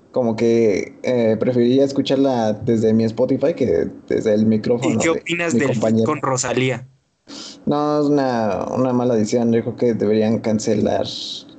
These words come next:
Speaker 1: deberían de tirar esa versión a la basura.
Speaker 2: ¿Pero esto lo dices porque odias a la mujer y a Rosalía?
Speaker 1: No.
Speaker 2: ¿O porque sí está malo?
Speaker 1: <laughs> No, o sea, es un, o sea, es una mala pieza musical. Bueno, cada quien sus gustos, ¿no?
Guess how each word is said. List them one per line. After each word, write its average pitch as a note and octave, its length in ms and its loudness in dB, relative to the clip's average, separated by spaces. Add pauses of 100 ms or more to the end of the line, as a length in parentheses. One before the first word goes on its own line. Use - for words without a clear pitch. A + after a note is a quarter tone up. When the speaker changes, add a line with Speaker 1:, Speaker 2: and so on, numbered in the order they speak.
(280)
Speaker 1:
deberían A#2+ 520 2
de G#2+ 480 2 (240)
tirar A2+ 260 0
esa A#2 240 -2
versión G#2+ 300 -2
a G#2+ 60 2
la G#2 80 2
basura. - 360 -6 (520)
Speaker 2:
¿Pero C3+ 300 4
esto C3+ 240 -2
lo E3 120 4
dices C#3+ 260 0
porque C3 260 -4
odias D3 260 0
a C#3+ 60 -2
la A2+ 140 0
mujer A2+ 320 0
y D3 80 0
a C3 80 -4
Rosalía? A2 640 -4 (160)
Speaker 1:
No. B2+ 460 0
Speaker 2:
¿O B2+ 40 -2
porque A#2+ 160 -8
sí C3 120 -8
está C3 160 -6
malo? A#2 280 -4
Speaker 1:
<laughs> - 720 -4
No, A#2+ 300 0
o A#2+ 40 -2
sea, A#2 160 2
es A#2+ 220 -2
un, C3+ 340 2 (380)
o A2 80 -2
sea, G#2 420 0 (420)
es B2+ 120 0
una C#3+ 160 0
mala C3 280 0
pieza B2 600 0
musical. A#2 600 0 (120)
Bueno, B2+ 340 -2 (340)
cada D#3+ 220 2
quien D#3+ 140 2
sus D#3+ 100 2
gustos, C#3+ 300 0
¿no? D4+ 280 2